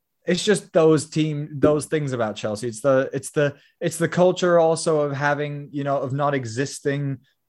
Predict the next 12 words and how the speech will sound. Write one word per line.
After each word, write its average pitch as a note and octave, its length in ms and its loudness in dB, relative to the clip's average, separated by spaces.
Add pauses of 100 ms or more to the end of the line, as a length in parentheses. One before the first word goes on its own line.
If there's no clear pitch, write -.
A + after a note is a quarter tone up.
pre-two D3 600 2
thousand C3+ 480 2
three C3 240 0
when B2+ 480 -4
Abramovich B2+ 580 -2
came C3 240 -4
in. C3 300 -4 (1040)
But F#3+ 220 0
here's G3+ 200 2
the F#3 60 -2
thing, F3 280 -2
right? C3 320 -4